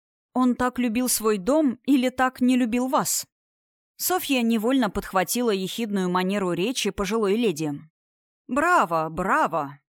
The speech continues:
Взгляд старухи смягчился. «Он любил свой дом и опасался, что я его заброшу после его смерти. Поэтому я торчу тут зимой, пугая трепетные души, а летом вырываюсь на свободу в поместье.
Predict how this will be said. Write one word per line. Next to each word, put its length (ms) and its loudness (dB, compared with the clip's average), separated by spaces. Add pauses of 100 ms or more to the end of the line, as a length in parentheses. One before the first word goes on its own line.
(300)
Взгляд 480 0
старухи 460 0
смягчился. 920 -2 (380)
«Он 260 4
любил 340 2
свой 360 2
дом 500 2
и 100 -2
опасался, 720 0
что 200 -2
я 220 2
его 260 2
заброшу 600 0
после 360 -6
его 140 -4
смерти. 560 -4 (640)
Поэтому 480 0
я 220 2
торчу 400 -2
тут 200 -4
зимой, 540 0 (120)
пугая 440 2
трепетные 640 0
души, 500 -4 (520)
а 120 2
летом 460 2
вырываюсь 640 2
на 140 0
свободу 560 0
в 100 -14
поместье. 800 -2